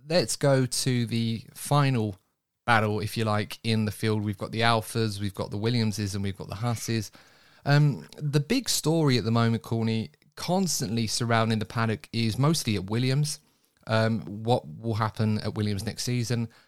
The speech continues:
There seems to be this expectation that at some point we will get this formal announcement that George Russell will be stepping into the Mercedes next season, with possibly Valtteri Bottas going the other way. But there have been some rumours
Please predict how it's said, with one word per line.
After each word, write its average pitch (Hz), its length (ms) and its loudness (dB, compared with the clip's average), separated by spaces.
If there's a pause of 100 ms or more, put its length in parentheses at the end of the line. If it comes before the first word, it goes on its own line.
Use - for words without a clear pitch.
(380)
There 135 160 2
seems 139 300 4
to 123 60 -2
be 131 60 0
this 117 220 0
expectation 113 760 0
that 110 160 0
at 104 120 -4
some 170 340 2
point 117 340 2
we 120 80 2
will 123 300 2
get 117 240 0
this 113 180 -4
formal 113 300 0
announcement 107 600 -2 (440)
that 107 320 -2
George 113 280 -2
Russell 104 500 -2 (440)
will 120 220 0
be 107 160 0
stepping 110 440 0
into 110 240 -2
the 107 60 0
Mercedes 101 480 -2
next 110 200 -4
season, 107 420 -2
with 107 160 -4 (140)
possibly 135 580 -2
Valtteri 104 420 0
Bottas 101 480 -4
going 107 420 0
the 104 280 -4
other 107 240 -2
way. 104 420 0 (420)
But 170 100 -2
there 220 100 0
have 294 200 -6
been 320 120 -6
some 202 180 -4
rumours 170 520 0